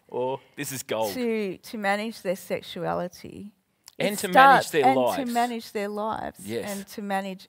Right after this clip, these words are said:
Speaker 2: every area of their life by teaching them delayed gratification.
Speaker 1: Come on.
Speaker 2: So that, that starts when they're really little. You
Speaker 1: Yes.
Speaker 2: know, when, when you say to them, "Yes, you can have a chocolate, but you can't have it until after dinner,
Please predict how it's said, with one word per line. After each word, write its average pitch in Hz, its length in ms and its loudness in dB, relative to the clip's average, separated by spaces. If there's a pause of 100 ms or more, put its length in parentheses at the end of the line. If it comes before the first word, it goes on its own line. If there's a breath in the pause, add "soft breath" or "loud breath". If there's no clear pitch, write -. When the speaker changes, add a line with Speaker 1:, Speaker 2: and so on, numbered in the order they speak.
Speaker 2:
every 202 400 -4
area 165 400 -2
of 156 120 -10
their - 140 -10
life - 320 -10 (720 soft breath)
by 202 140 4
teaching 208 440 -4
them 175 180 -6
delayed 165 480 -4
gratification. 151 880 -8
Speaker 1:
Come 95 160 -10
on. 95 180 -10 (380 soft breath)
Speaker 2:
So 240 280 4
that, 277 360 8
that 262 220 0
starts - 480 2
when 240 180 -4
they're 180 360 4 (100)
really 196 380 -4
little. 160 500 -4 (540 soft breath)
You 226 120 0
Speaker 1:
Yes. - 20 0
Speaker 2:
know, 180 440 4
when, 214 440 -6 (340 soft breath)
when 233 320 0
you 220 100 -4
say 214 300 4
to 214 160 -10
them, 180 400 -4 (520)
"Yes, 202 380 -6
you 226 120 -10
can 226 160 -12
have 214 240 -2
a 185 60 -8
chocolate, - 520 -8
but 147 100 -10
you 175 80 -12
can't 185 340 -6
have 180 180 -4
it 165 80 -10
until 165 420 -10
after 151 320 -10
dinner, 196 420 -14